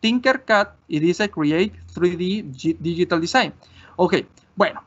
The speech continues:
ingresamos a la primera opción, le damos un clic y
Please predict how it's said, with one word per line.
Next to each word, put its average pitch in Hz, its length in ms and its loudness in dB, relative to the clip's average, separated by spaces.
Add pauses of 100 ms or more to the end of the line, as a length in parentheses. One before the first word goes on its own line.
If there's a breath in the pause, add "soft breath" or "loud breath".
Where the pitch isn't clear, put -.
(280)
ingresamos 214 460 2
a 285 40 -2
la 208 60 -6
primera 151 880 0
opción, 208 640 -4 (100)
le 156 140 -2
damos 131 320 -2
un 240 140 0
clic 196 340 2 (560 soft breath)
y 262 220 2